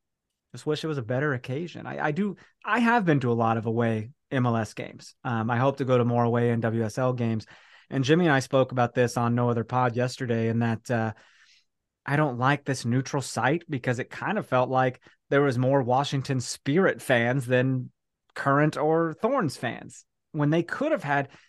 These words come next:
Can you imagine? The final would have been in Portland 'cause they got hosting rights. Uh, I would have preferred to fly to Portland from Vegas. That would have been fantastic. But it would have been, uh, at,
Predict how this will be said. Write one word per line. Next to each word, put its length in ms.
Can 100
you 80
imagine? 400
The 80
final 360
would 100
have 80
been 380
in 160
Portland 460
'cause 120
they 100
got 180
hosting 380
rights. 380
Uh, 380
I 160
would 140
have 100
preferred 320
to 60
fly 220
to 60
Portland 400
from 160
Vegas. 360
That 120
would 60
have 60
been 180
fantastic. 640
But 120
it 120
would 220
have 120
been, 260
uh, 320
at, 220